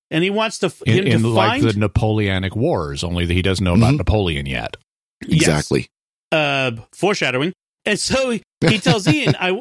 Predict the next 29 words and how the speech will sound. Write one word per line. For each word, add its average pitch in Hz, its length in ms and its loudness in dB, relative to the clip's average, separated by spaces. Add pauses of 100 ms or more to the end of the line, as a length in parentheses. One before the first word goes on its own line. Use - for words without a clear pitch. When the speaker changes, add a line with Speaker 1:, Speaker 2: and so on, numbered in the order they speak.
Speaker 1:
you 185 120 -2
know, 170 60 0
he 262 140 -2
knows 269 200 -2
he's 208 160 -6
about 180 240 -2
to 165 60 -6
die. 143 380 -2
So 151 120 -4
he 175 60 -4
tells 208 220 -4
Ian, 202 120 -2
"I 170 80 0
want 202 220 -2
you 294 60 -6
to 262 80 -4
find 226 260 -4
a 214 60 0
man 151 400 -2
whose 156 180 0
information 202 580 -2
will 147 80 -2
be 147 120 -2
important 190 540 -4
to - 100 -2
saving 156 380 -2
England, 131 480 -2
named 139 500 -4
James 160 480 -2